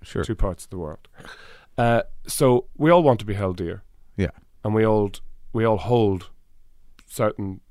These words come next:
Speaker 2: uh, values and, uh, hopes very dear to, to us.
Speaker 1: Mm-hmm.
Speaker 2: So the idea of being loved is one with, you can't do without it.
Speaker 1: Yeah.
Speaker 2: Everybody needs to be loved.
Speaker 1: I fight it, but
Speaker 2: Well, you know, good luck, 'cause it's, that's it.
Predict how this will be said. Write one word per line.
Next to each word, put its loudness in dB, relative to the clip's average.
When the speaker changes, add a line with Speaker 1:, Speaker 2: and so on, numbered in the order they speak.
Speaker 2:
uh, -2
values -4
and, -6
uh, -4
hopes -4
very -2
dear -2
to, -8
to -8
us. -14
Speaker 1:
Mm-hmm. -2
Speaker 2:
So 4
the 0
idea 6
of 4
being 2
loved 0
is -10
one 0
with, -6
you -2
can't 0
do -2
without -2
it. -12
Speaker 1:
Yeah. 0
Speaker 2:
Everybody -2
needs -8
to -16
be -12
loved. -10
Speaker 1:
I 4
fight -2
it, -4
but -8
Speaker 2:
Well, 6
you 4
know, 6
good 0
luck, 2
'cause -4
it's, 0
that's 2
it. 2